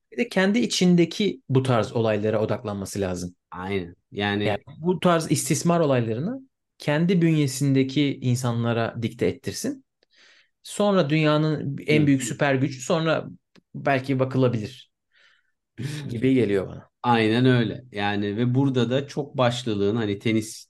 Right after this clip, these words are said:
Speaker 2: W T A, A T P birleşmeye çalışsa dahi bu sadece iki başın birleşmesi.
Speaker 1: Yok. Ya, yok.
Speaker 2: Bunun,
Speaker 1: Ben
Speaker 2: bunun bir çözüme yani bir, e,
Speaker 1: ona, oraya Beckenbauer, Pele, onlar bile gelse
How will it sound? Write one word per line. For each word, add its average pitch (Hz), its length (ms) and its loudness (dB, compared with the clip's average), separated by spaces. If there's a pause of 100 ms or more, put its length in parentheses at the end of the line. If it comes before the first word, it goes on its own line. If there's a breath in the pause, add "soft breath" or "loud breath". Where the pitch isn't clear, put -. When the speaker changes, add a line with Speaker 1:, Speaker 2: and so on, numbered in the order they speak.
Speaker 2:
W 107 240 2
T 104 140 -2
A, 107 180 0
A - 20 -10
T 104 140 -12
P 107 200 -6
birleşmeye 113 540 0
çalışsa 117 600 -4
dahi 127 400 0 (1120)
bu 120 600 -2 (360)
sadece 135 640 0
iki 131 280 -6
başın 117 400 0
birleşmesi. 95 800 -4
Speaker 1:
Yok. - 380 -8 (180)
Ya, 98 400 -4
yok. 107 360 -6
Speaker 2:
Bunun, 85 140 -6
Speaker 1:
Ben 117 240 4
Speaker 2:
bunun 123 400 6
bir 123 240 4
çözüme 127 800 2
yani 110 400 -2
bir, 113 380 -2
e, 98 100 -6
Speaker 1:
ona, 101 340 -2 (180)
oraya 120 420 2
Beckenbauer, 117 680 2
Pele, 127 500 0
onlar 123 320 0
bile 127 140 2
gelse 101 520 -4